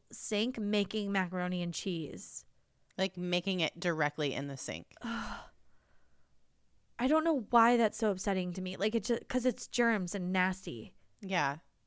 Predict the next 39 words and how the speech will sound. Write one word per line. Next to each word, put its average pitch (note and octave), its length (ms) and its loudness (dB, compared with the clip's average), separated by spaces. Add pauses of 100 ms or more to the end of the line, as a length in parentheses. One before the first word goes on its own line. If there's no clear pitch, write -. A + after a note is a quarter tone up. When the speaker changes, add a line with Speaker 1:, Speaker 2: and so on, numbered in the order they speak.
(220)
Speaker 1:
I A#3+ 160 6
just, G#3+ 440 -2 (160)
like, G3 320 0 (120)
it's G#3 200 -4
so G3+ 480 4
upsetting F3+ 520 -2
to F3 100 -8
me. D#3+ 280 -10
I A#3+ 160 4
mean, C4 220 2 (280)
I, C4 420 2
I B3+ 80 2
think D#4 260 -2
it's E4 160 2
maybe, A3 500 0
th-, A#3 260 4
I B3 120 8
don't A#3+ 140 4
know F#3+ 200 2
wh-, F3 120 0
how F#3 260 4
or F3+ 100 4
why, F3 280 4
but F#3 160 0
it's G3 160 -4
maybe G3 340 -2
more G#3 200 0
upsetting G3+ 420 -4
than F#3+ 140 -2
the E3 80 -6
toilet F3+ 360 0
bowl A#3+ 180 0
punch. C4+ 600 -4 (480)
Uh, - 40 -20 (960)
Speaker 2:
Well, D4+ 100 12
and D#4+ 40 12
Speaker 1:
somehow. F#4 540 10 (280)
Speaker 2:
well, D#4 320 12
so, F4 300 6